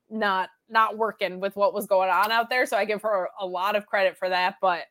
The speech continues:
two K O Ds on that table, not breaking is rough, and as Sean said earlier, Charlotte's body is just so long, it,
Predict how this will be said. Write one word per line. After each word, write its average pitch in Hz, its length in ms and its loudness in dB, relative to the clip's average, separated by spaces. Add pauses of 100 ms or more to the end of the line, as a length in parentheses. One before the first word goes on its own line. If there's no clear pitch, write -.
(460)
two 349 140 0
K 330 240 10
O 311 100 10
Ds 294 300 2
on 254 160 4
that 247 220 -4
table, 254 480 2
not 226 260 0
breaking 226 400 -2
is 202 180 -6
rough, 214 340 0
and 185 100 -8
as 208 100 0
Sean 220 320 -2
said 208 160 -2
earlier, 202 480 -2
Charlotte's 226 460 0
body 196 400 2
is 190 120 -4
just 202 240 -8
so 185 140 -2
long, 185 380 -2
it, 170 160 -12